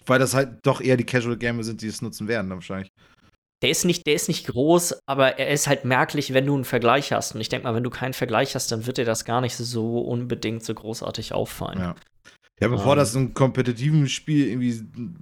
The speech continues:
Speaker 1: weiß ich nicht, etabliert sein wird, das, da werden ja wahrscheinlich noch mal zehn, zwanzig Jahre vergehen. Also.
Speaker 2: Weiß ich nicht. Keine Ahnung. Ich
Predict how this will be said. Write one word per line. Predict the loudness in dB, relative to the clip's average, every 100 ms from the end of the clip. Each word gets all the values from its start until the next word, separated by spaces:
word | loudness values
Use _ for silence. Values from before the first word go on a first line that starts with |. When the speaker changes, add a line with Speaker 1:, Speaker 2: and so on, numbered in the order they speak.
| -6
Speaker 1:
weiß | -6
ich | -4
nicht, | -6 -6
etabliert | -6 -6 -4 -6 -4
sein | -4 -4 -4
wird, | -6 -6
das, | -8 -10
da | -8
werden | -6 -6
ja |
wahrscheinlich | -8 -8 -8
noch | -8 -8
mal | -10 -10
zehn, | -10 -10
zwanzig | -10 -12 -12
Jahre | -14
vergehen. | -16 -12 -10 -10 -12
Also. | -12 -12 -16 _ _ _ -16 -14 -18 -20 _ -20 -20 _ _ -6
Speaker 2:
Weiß | -2 2
ich | 2 2
nicht. | 0 0 0
Keine | 2 4 4
Ahnung. | 4 4
Ich | 2